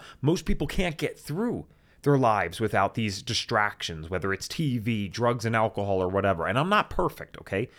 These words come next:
That's not what I'm saying. But there's some people that need to numb out every single day because they don't want to acknowledge what they're doing or not doing in life. Personal development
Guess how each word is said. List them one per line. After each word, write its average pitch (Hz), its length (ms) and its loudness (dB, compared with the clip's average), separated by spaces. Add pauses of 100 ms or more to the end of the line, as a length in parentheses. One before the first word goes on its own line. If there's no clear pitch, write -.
That's 113 140 -4
not 123 100 4
what 127 80 2
I'm 117 80 2
saying. 87 320 -2 (480)
But 139 80 8
there's 143 160 6
some 180 160 -2
people 170 240 -4
that 143 160 0
need 147 140 -2
to 131 120 -6
numb 127 240 0
out 113 300 -2
every 127 440 -2 (140)
single 117 580 -4 (240)
day 113 420 2 (200)
because 113 260 0
they 120 100 4
don't 120 200 0
want 123 120 0
to 110 100 2
acknowledge 107 460 2
what 98 140 -2
they're 101 100 0
doing 101 300 0
or 95 80 0
not 92 240 -2
doing 76 220 -8
in 76 100 -8
life. - 280 -14 (1900)
Personal 202 680 10
development 143 760 0